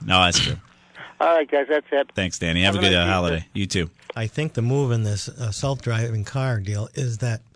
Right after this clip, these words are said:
Speaker 3: they want people not to own cars. But
Speaker 2: They want, like Google?
Speaker 3: Yeah, you know, the, uh,
Speaker 2: It'll be a rental society. We'll just call
Speaker 3: That's
Speaker 2: up
Speaker 3: right.
Speaker 2: a car.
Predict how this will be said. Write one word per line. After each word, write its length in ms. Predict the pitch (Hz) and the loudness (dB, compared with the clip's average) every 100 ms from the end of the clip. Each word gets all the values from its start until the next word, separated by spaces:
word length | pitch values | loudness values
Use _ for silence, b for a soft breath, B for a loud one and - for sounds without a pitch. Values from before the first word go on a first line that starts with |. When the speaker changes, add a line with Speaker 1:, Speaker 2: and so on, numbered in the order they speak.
| b b - | b b -4
Speaker 3:
they 120 | 127 | -2
want 280 | 123 127 - | 0 -2 -2
people 240 | 143 117 | -4 -2
not 300 | 110 117 120 | 0 0 -2
to 80 | 120 | -4
own 340 | - 120 135 | -2 0 -2
cars. 480 | - 135 143 151 - _ _ _ _ _ - | -2 -4 -2 -4 -8 _ _ _ _ _ -4
But 120 | 95 | 0
Speaker 2:
They 260 | 87 90 110 - - | 2 2 -2 -10 -8
want, 280 | 87 87 - - | -4 -4 -6 -6
like 140 | 80 | -4
Google? 360 | 80 85 92 113 _ | -2 -2 -2 -4 _
Speaker 3:
Yeah, 300 | 117 113 104 | -4 -2 -2
you 160 | 104 113 | -2 -2
know, 260 | 107 101 98 | -2 -2 -2
the, 320 | 107 104 104 | -2 0 0
uh, 140 | 98 95 - _ _ _ 90 | 0 -2 -6 _ _ _ -4
Speaker 2:
It'll 100 | 85 | 0
be 80 | 80 | 0
a 60 | |
rental 280 | 82 101 90 | 2 2 0
society. 480 | 78 78 82 73 73 | -2 0 0 0 0
We'll 120 | 80 | 0
just 200 | 82 85 - | 0 -2 0
call 220 | 90 85 | 2 2
Speaker 3:
That's 160 | - | 4
Speaker 2:
up 40 | 127 | 2
Speaker 3:
right. 80 | 107 | 0
Speaker 2:
a 40 | |
car. 360 | 95 82 78 | 0 0 -2